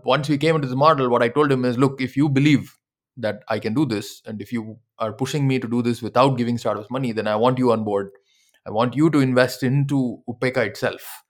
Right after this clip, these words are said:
and, uh, help us get a runway so that we can try this out and, uh,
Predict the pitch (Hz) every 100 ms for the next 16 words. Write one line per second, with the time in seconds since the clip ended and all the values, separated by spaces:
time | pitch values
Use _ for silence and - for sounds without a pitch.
0 | _ _ _ _ _ - 113 107 107 98
1 | 95 107 120 123 117 - - 113 110 107
2 | 110 110 107 107 101 101 104 98 110 110
3 | 110 104 98 98 92 92 -